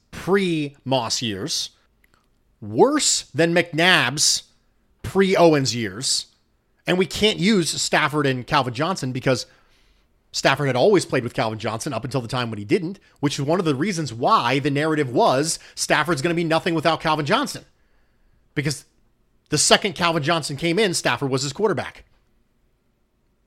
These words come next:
So those greatest receivers ever weren't able to make a quarterback, but Stefon Diggs can do it. And make a quarterback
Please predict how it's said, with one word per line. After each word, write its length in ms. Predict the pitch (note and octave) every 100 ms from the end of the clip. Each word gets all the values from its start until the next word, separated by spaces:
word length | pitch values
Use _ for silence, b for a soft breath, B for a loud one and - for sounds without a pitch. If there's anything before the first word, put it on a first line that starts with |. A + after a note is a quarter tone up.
| _ _ _ _ _ _ _ _ _ _
So 1200 | - - - E3+ D3+ C#3+ C#3+ C#3+ C#3+ C#3 C#3 C3+ C3+ _ _ _ _
those 420 | G#2+ D3+ A#3+ A#3 D#3
greatest 520 | B2+ B2 G3+ A#3 -
receivers 440 | F#3+ A3 F#3 D#3
ever 380 | A3+ E3 G#2+ A#2+ _ _ _ _ _ _
weren't 320 | A2 C3 G3+ F3+
able 200 | F3+ F3
to 120 | E3
make 300 | C3+ D#3+ E3+
a 60 | D3
quarterback, 460 | E3+ D#3 C3 B2
but 120 | C#3+
Stefon 360 | - C3+ D#3+ C#3+
Diggs 220 | C#3 B2+
can 120 | -
do 140 | A#2 F#2+
it. 80 | - _ _ _ _ _ _ _ _ _ -
And 240 | E3 C#3+
make 160 | C#3+ G#3
a 60 | G3+
quarterback 520 | G#3 G#3+ E3 D3+